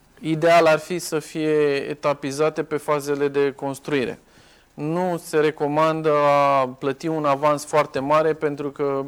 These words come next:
în momentul de față sunt foarte multe probleme în legătură cu acest lucru. Uh, și atunci cel mai bine este ca pe trei, patru, cinci faze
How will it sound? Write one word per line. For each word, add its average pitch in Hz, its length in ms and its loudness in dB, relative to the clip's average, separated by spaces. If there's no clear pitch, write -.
în 147 160 -2
momentul 151 440 -4
de 147 100 0
față 147 380 -2
sunt 135 300 -10
foarte 151 320 0
multe 139 300 -4
probleme 139 500 -4
în 151 60 -4
legătură 135 400 -4
cu 131 120 -8
acest 131 340 -6
lucru. 160 380 -8
Uh, 147 540 4
și - 220 -6
atunci 165 360 -2
cel - 300 -4
mai 165 200 0
bine 165 220 -2
este 160 260 -2
ca 147 280 0
pe 180 340 2
trei, 175 260 0
patru, 160 420 2
cinci 160 320 -10
faze 160 600 0